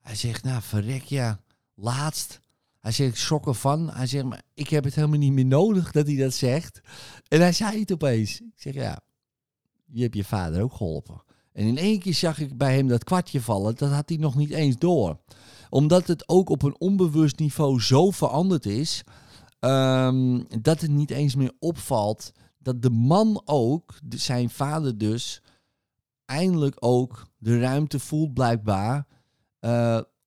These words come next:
bewust, onbewust, om het gewoon te kunnen zeggen. Omdat, omdat er niks meer van afhangt. Hij hoeft het dan niet meer te horen. En ook die vader is dus geheeld. Ja, en dat is ook, en ik zag gisteren het kwartje bij, bij hem vallen.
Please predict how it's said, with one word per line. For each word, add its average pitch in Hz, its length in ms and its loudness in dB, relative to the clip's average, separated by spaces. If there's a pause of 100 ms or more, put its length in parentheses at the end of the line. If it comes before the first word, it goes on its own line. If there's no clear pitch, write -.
bewust, 98 580 -4
onbewust, 110 640 0 (400)
om 151 180 -2
het 131 120 0
gewoon 120 280 -2
te 110 120 -6
kunnen 107 260 0
zeggen. - 440 -4 (1000)
Omdat, 117 260 0 (140)
omdat 120 320 -6
er 123 60 -2
niks 120 240 -2
meer 117 140 0
van 104 140 -8
afhangt. 107 460 -6
Hij 110 140 -6
hoeft 139 160 -4
het 131 100 -8
dan 123 160 0
niet 107 100 2
meer 104 140 0
te 107 80 -6
horen. 107 480 -4 (600)
En 107 320 -4
ook 127 200 0
die 113 140 -4
vader 120 460 -2
is 95 200 -6
dus 101 220 -2
geheeld. 90 580 -4
Ja, 82 280 -8
en 90 180 -8
dat 101 380 -6
is 92 300 -10
ook, 95 380 -6 (420)
en 101 180 -2
ik 104 140 -2
zag - 280 -4
gisteren 139 360 -2
het 117 120 -4
kwartje 131 340 -4
bij, 113 480 -2
bij 107 140 -2
hem 104 160 0
vallen. 127 380 0